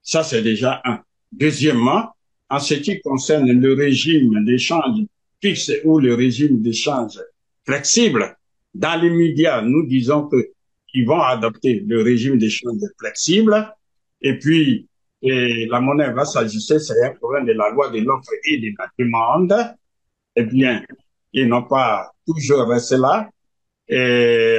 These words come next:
avec le régime d'échange fixe, parce que le régime d'échange fixe, il y a un grand débat dessus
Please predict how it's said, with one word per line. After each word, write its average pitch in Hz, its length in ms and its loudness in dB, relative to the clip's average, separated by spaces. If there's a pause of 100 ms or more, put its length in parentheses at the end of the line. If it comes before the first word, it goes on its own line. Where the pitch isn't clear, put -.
avec 127 280 0
le 123 160 0
régime 127 340 0
d'échange 127 420 -2 (180)
fixe, 180 340 -2 (180)
parce - 180 -14
que 131 80 -2
le 117 160 0
régime 120 320 -2
d'échange 113 420 -4
fixe, - 360 -6 (540)
il 123 60 -2
y 127 40 2
a 180 120 0
un 180 80 0
grand 160 200 0
débat 143 280 0
dessus 117 460 -4